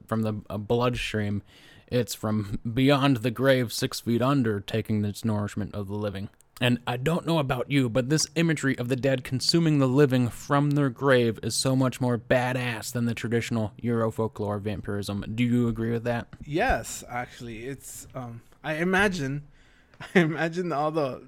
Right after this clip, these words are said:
Speaker 2: dead people are, all the dead vampires now, I guess. They have an underground network where they just communicate with each other, and they're telling each
Speaker 1: Mm-hmm.
Speaker 2: other, "Oh, I'm, I'm, I'm, you know, I'm, I'm with this family right now, and I'm taking their lives slowly," and, you know, kinda like a
Speaker 1: Mm-hmm.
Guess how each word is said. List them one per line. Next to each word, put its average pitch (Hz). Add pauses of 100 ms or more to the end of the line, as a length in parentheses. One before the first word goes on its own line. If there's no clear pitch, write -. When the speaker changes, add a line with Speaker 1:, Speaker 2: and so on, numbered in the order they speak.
Speaker 2:
dead 135
people 120 (420)
are, 123 (180)
all 123
the 123
dead 120
vampires 117
now, 107
I 107
guess. 104 (340)
They 120
have 127
an 123 (140)
underground 127
network 120
where 120
they 110
just 131
communicate 120
with 104
each 107
other, 107 (320)
and 123
they're 117
telling 123
each 117
Speaker 1:
Mm-hmm. 123
Speaker 2:
other, 110
"Oh, 110
I'm, 104
I'm, 110 (140)
I'm, 120 (520)
you 135
know, 101
I'm, 143
I'm 139
with 123
this 139
family 135
right 127
now, 127
and 123
I'm 123 (240)
taking 139
their 127
lives 113
slowly," 123
and, 117 (320)
you 131
know, 110
kinda 196
like 165
a 135
Speaker 1:
Mm-hmm. 135